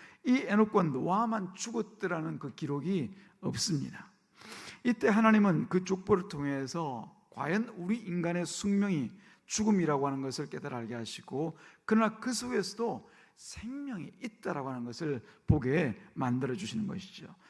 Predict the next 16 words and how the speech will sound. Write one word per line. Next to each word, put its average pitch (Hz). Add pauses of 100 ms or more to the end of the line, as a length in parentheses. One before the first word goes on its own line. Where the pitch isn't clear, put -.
(120)
그리고 220
그 226
생명이 220 (280)
어떻게 233
주어지는가를 175 (280)
주목해서 160 (140)
보라고 143 (160)
이 180
창세기 -
오 -
장의 131 (340)
족보 147
기록에 123 (140)
남겨놓고 117
있는 -
거예요. -